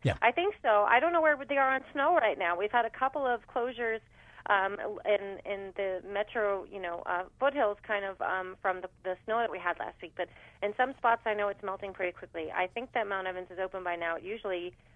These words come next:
Speaker 2: um, is pretty closely related to Rocky Mountain National Park, but I saw an email yesterday from Rocky Mountain National Park that they got, did get a whole dump of snow, and so Trail Ridge Road had a reclose, um, normally opens around Memorial Day. So definitely check those websites.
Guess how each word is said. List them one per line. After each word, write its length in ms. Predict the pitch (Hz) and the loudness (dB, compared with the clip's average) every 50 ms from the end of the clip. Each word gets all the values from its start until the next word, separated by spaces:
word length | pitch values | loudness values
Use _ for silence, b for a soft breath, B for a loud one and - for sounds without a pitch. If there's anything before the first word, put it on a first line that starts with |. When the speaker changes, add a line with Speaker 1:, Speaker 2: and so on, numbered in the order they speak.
| b b | b b
Speaker 2:
um, 360 | - 190 185 180 170 170 180 - - | -4 -2 0 0 0 -2 -4 -8 -10
is 80 | 190 - | -12 -10
pretty 200 | - - 202 208 | -10 -10 -8 -8
closely 500 | - - 214 202 208 - - 196 185 185 | -4 -2 -2 -2 -2 -2 -6 -8 -6 -4
related 320 | 180 185 175 175 175 175 170 - | -2 -2 0 0 -2 -4 -6 -8
to 140 | - 185 175 | -10 -10 -4
Rocky 260 | 170 170 170 - - | -2 -2 -2 -2 -4
Mountain 220 | 185 180 180 165 175 | -6 -8 -6 -6 -8
National 260 | 180 - - 185 - | -8 -8 -10 -14 -10
Park, 300 | - - 240 220 208 214 | 0 2 2 2 2 0
but 160 | - 190 - | -2 -6 -6
I 140 | - 170 170 - _ | -6 -8 -8 -6 _
saw 180 | - 180 175 175 | -2 -2 -2 -2
an 80 | 170 | -4
email 220 | 175 175 170 170 170 | -6 -8 -8 -8 -6
yesterday 640 | 180 233 359 415 - - 240 190 196 190 208 214 214 - | -4 -4 -4 -6 -6 -6 -6 -4 -2 -2 -2 -2 -2 0
from 340 | 190 180 180 175 180 185 180 b b b b b b b b | 0 2 2 2 0 -4 -8 b b b b b b b b
Rocky 200 | - 202 208 - | 0 0 0 0
Mountain 200 | 208 202 196 190 196 | -2 -4 -4 -4 -6
National 160 | - 208 196 | -6 -6 -2
Park 220 | - 190 190 190 - | -2 -2 -2 -2 -4
that 100 | 185 - | -6 -4
they 320 | 185 185 185 190 190 185 - - | -4 -4 -4 -4 -6 -8 -6 -4
got, 220 | 196 190 - - - | -2 -2 -2 -2 -2
did 180 | 208 214 214 | -2 -2 0
get 120 | 202 190 185 | 0 -2 -2
a 60 | 180 | 0
whole 200 | 190 233 254 247 | 0 0 0 0
dump 260 | - 233 220 233 - | 2 0 0 0 0
of 100 | 220 202 - - | -2 -4 -4 -2
snow, 400 | 254 254 247 214 190 190 208 226 B B B B B | 0 2 2 4 4 2 0 0 B B B B B
and 100 | 190 190 185 | -8 -6 -4
so 80 | 208 185 | -6 -6
Trail 280 | - - 247 240 240 | -2 0 2 2 2
Ridge 200 | 220 220 214 208 196 | 2 0 -2 -2 -2
Road 320 | 214 220 220 214 208 208 | 0 0 2 2 0 0
had 200 | 208 208 190 175 | 2 0 2 2
a 40 | 175 | 0
reclose, 640 | 175 208 285 320 - - 214 180 165 165 170 185 208 - - B B B B B - | -2 -2 -4 -4 -2 0 0 2 2 2 0 -2 -6 -8 -14 B B B B B -4
um, 240 | 185 180 175 170 175 | -2 -2 -2 -2 0
normally 380 | 185 208 226 226 214 196 180 | 0 0 0 0 0 0 -2
opens 260 | 180 180 - 185 180 180 | -2 -2 -4 -6 -8 -6
around 200 | 185 170 170 175 | -6 -4 -4 -4
Memorial 420 | 165 170 175 196 220 214 190 175 | -4 -4 -4 -2 0 0 -2 -2
Day. 300 | - 175 156 156 156 156 b b b b b b - | -2 0 0 0 -2 -4 b b b b b b -2
So 80 | - 233 | 0 2
definitely 380 | 214 262 285 - 320 294 277 - | 2 2 0 0 -2 -4 -4 -4
check 180 | - 240 - - | -4 -4 -2 0
those 160 | 214 208 202 - | 0 -2 0 0
websites. 460 | 196 170 170 - - - - 113 113 | 0 0 0 -2 -6 -8 -8 -8 -8